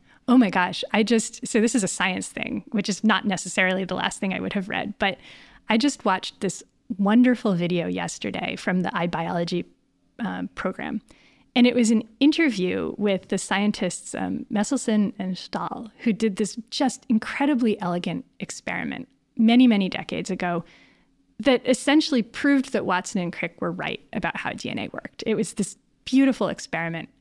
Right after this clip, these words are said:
And, um, they're still alive. They're quite old. And so the iBiology producers got them together, and, and, uh, they, one of them visited the other at his house in, in rural Oregon.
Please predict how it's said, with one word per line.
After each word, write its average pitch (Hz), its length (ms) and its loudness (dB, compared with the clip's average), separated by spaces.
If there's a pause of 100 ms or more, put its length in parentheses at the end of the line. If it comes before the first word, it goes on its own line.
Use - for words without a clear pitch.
(580)
And, 220 400 6 (200)
um, 196 420 0 (500)
they're 233 160 4
still 262 260 0
alive. - 400 -2 (100)
They're 202 140 0
quite 214 240 0
old. 160 340 -4 (480)
And 220 300 4
so 208 320 2
the 190 220 2
iBiology 185 760 0
producers 180 760 -4 (280)
got 226 200 0
them 254 120 8
together, 233 420 2
and, 202 280 0
and, 196 140 -2
uh, 185 120 -2 (140)
they, 196 80 -2 (140)
one 208 260 0
of 208 60 4
them 208 120 4
visited 196 320 2
the 196 120 2
other 208 180 4
at 208 80 4
his 185 140 0
house 202 360 0
in, 190 240 2
in 185 300 -2
rural 196 320 0
Oregon. 220 500 4